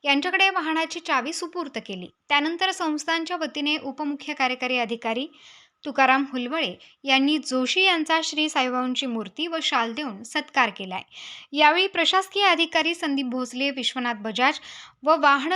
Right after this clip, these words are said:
विभाग प्रमुख अतुल वाघ आदी उपस्थित होते. या अगोदर देखील महिंद्रा उद्योग समूहाच्या माध्यमातून जे पहिले वाहनाचे मॉडेल बाजारात आणले गेले आहे, ते मॉडेल साईबाबा संस्थानला दान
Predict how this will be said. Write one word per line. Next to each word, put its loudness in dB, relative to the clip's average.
विभाग 2
प्रमुख 0
अतुल -2
वाघ 4
आदी 0
उपस्थित -6
होते. -12
या 8
अगोदर 2
देखील 0
महिंद्रा 2
उद्योग -4
समूहाच्या 0
माध्यमातून -2
जे 4
पहिले 4
वाहनाचे 2
मॉडेल 2
बाजारात 0
आणले 2
गेले 2
आहे, 4
ते 0
मॉडेल 4
साईबाबा 2
संस्थानला 2
दान 4